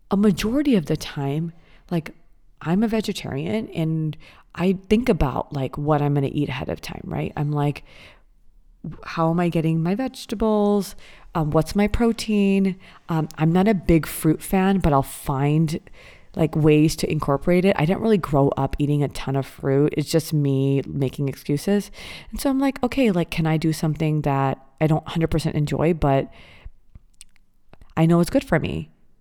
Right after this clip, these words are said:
I do it, right? And I also allow for the little sweet treats every so often.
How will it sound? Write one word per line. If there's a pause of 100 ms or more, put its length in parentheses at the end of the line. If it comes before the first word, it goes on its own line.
(480)
I
do
it,
right? (140)
And
I
also
allow
for (300)
the
little
sweet (260)
treats
every
so
often.